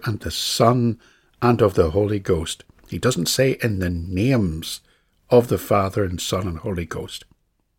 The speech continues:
That's a great illustration of the Trinity. You see, even in the exercise of the Great Commission, even in evangelism, even in the seeking of souls and the preaching of the gospel,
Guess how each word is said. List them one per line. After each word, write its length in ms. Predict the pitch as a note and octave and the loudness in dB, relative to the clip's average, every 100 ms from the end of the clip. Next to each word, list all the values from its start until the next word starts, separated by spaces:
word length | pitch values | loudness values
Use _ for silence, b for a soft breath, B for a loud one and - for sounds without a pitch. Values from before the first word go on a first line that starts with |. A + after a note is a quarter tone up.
| _ _ _ _ _ _ - | _ _ _ _ _ _ -4
That's 200 | A#2+ - | 0 2
a 40 | |
great 200 | - F#2+ | 2 2
illustration 540 | F#2 F#2 - G2+ - G#2+ | 2 -2 0 -2 0 -2
of 100 | G#2+ | -2
the 40 | |
Trinity. 440 | - C3+ D3+ - - _ _ _ _ _ _ _ _ _ - B B - | -4 -2 -2 -4 -10 _ _ _ _ _ _ _ _ _ -20 B B 0
You 100 | A2+ | 4
see, 220 | A2+ A2 | 4 4
even 320 | B2+ C3+ B2+ | 2 4 6
in 100 | G2+ | 4
the 120 | G2+ - | 2 2
exercise 640 | A2+ - D3 A#2+ G2+ G#2 | 2 2 2 2 2 2
of 120 | G2 - | 2 -2
the 80 | |
Great 340 | F2 G#2+ A#2 - | -2 0 0 -2
Commission, 460 | A2 A2+ - - b b b - | -2 0 0 -2 b b b 0
even 280 | B2+ A#2+ A2+ | 2 4 4
in 120 | G2 | 4
evangelism, 920 | F2+ G2 A#2+ F#3 E3 D#3 G#2+ F#2+ D#2 b b b - | 2 2 2 2 4 4 4 2 -4 b b b 0
even 320 | C#3 A#2+ A#2 | 4 6 6
in 100 | G#2+ | 4
the 80 | G2 | 2
seeking 400 | - G#2+ G#2+ G2+ | 2 0 2 0
of 140 | E2+ | 0
souls 800 | - - C3+ F3+ F#3+ D3 F2 - B B B | -2 2 6 8 6 4 0 -6 B B B
and 180 | A2+ A2+ | 0 2
the 100 | - | 0
preaching 560 | - - D3 - B2 G2 | -2 0 0 2 0 0
of 140 | F2+ | -2
the 80 | G#2 | -6
gospel, 800 | - - C#3 F#3 - - G2 | -2 2 2 2 0 0 0